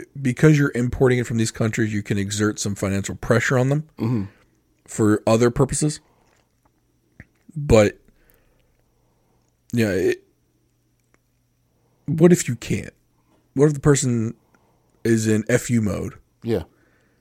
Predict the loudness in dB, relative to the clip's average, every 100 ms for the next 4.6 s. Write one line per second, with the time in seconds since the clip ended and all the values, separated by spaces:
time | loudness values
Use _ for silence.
0 | _ _ _ _ _ _ 0 4 4 2
1 | 0 -6 _ _ _ _ _ _ _ _
2 | -10 -4 -2 2 2 2 2 2 2 0
3 | -2 -4 -10 -16 _ _ -6 0 2 4
4 | 4 2 -2 -2 0 0